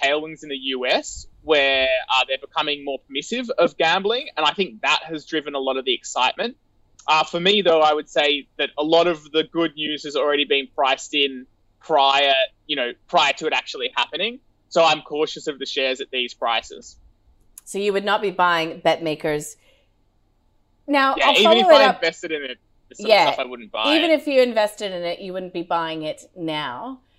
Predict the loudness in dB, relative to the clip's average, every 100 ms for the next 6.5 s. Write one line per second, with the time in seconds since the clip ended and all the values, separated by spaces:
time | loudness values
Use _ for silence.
0 | _ _ -14 0 4 4 2 -4 -8 -4
1 | -4 -2 -6 -6 -4 -4 -4 -4 -6 -8
2 | -4 -6 -4 -6 -6 -8 -10 -12 -8 -2
3 | -2 -2 _ _ _ _ -6 -6 -2 -4
4 | -2 -2 -4 -4 -6 -10 -18 _ -20 -16
5 | -12 -10 -8 -8 -10 -12 -18 _ _ -8
6 | -8 -10 -10 -6